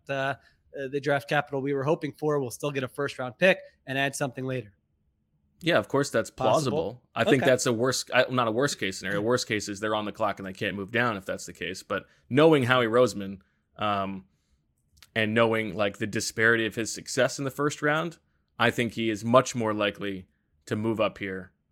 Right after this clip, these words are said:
Speaker 2: to try to get someone. Now, I think the worst case scenario is what we've talked about, is if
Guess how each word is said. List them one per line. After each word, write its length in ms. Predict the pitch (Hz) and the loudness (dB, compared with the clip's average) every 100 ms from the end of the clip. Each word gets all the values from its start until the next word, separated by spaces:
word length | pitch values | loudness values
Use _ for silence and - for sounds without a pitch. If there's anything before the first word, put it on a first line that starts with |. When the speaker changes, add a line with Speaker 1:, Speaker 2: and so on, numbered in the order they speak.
| - | -14
Speaker 2:
to 80 | 104 | -6
try 200 | 107 95 | -4 -4
to 60 | |
get 180 | 92 87 | -4 -8
someone. 240 | 85 90 | -10 -2
Now, 160 | 113 117 | 2 4
I 60 | 117 | 4
think 200 | 156 131 | 2 2
the 80 | 123 | 2
worst 400 | 110 147 143 - | 4 2 2 2
case 220 | 135 123 | 0 2
scenario 320 | 123 117 110 | 0 0 0
is 100 | 104 | 0
what 140 | 113 | -2
we've 160 | 104 101 | -2 -2
talked 240 | - 117 131 | 0 2 2
about, 300 | 120 123 110 | 0 0 -2
is 160 | 98 | -2
if 260 | 110 - | -4 -6